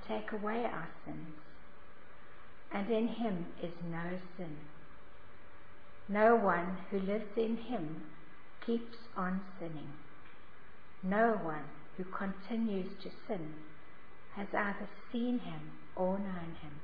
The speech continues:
Dear children, do not let anyone lead you astray. He who does what is right is righteous, just as he is righteous. He who does what is sinful is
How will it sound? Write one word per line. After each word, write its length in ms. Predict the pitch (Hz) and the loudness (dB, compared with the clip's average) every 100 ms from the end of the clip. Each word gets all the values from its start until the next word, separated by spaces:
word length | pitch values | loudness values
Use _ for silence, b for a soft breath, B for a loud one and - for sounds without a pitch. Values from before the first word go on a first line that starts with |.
| - - - - - - - - - - - - - - - - - | -4 -4 -4 -4 -6 -6 -4 -4 -4 -4 -4 -4 -4 -4 -4 -4 0
Dear 260 | 226 220 208 - | 6 6 6 2
children, 480 | 190 175 160 160 160 - - - - - - - - | 0 0 0 -2 -2 -4 -4 -6 -4 -6 -6 -6 2
do 160 | 233 | 4
not 280 | 269 208 - | 6 6 4
let 120 | 185 - - - | -2 -2 -4 0
anyone 460 | 202 196 175 165 | 2 2 0 -2
lead 240 | 160 160 160 170 | -2 -4 -4 -2
you 60 | 165 | -2
astray. 540 | - - 170 151 156 - - - - - - - - - - | -4 -4 -4 -4 -4 -4 -4 -6 -6 -6 -6 -6 -6 -6 -2
He 320 | 226 233 269 - | 4 4 4 2
who 100 | 285 | 0
does 220 | 262 247 - | 2 2 0
what 180 | 233 233 | -2 -2
is 220 | 233 208 | -2 0
right 240 | 175 170 170 - - - | 2 2 -2 -4 -4 -4
is 200 | 196 - | -4 -2
righteous, 540 | 170 165 - - - - - - - - - - - | -2 -2 -4 -4 -4 -4 -6 -6 -6 -6 -4 -4 -2
just 300 | 190 185 - | -2 -2 -2
as 80 | 220 - | -4 -2
he 220 | 233 233 220 | 0 2 2
is 260 | 180 - | 0 -2
righteous. 560 | 151 139 143 - - - - - - - - - - - - - - - - | -4 -4 -4 -4 -4 -4 -4 -6 -6 -6 -4 -4 -4 -4 -4 -4 -4 -4 -2
He 200 | 190 202 | 2 2
who 140 | 185 220 | 4 6
does 240 | 214 214 226 | 8 8 6
what 160 | 233 - | 0 -2
is 60 | 208 - | -4 0
sinful 480 | 254 262 262 - 165 170 - - | 2 2 2 -2 -2 -2 -4 -4
is 100 | 190 | -4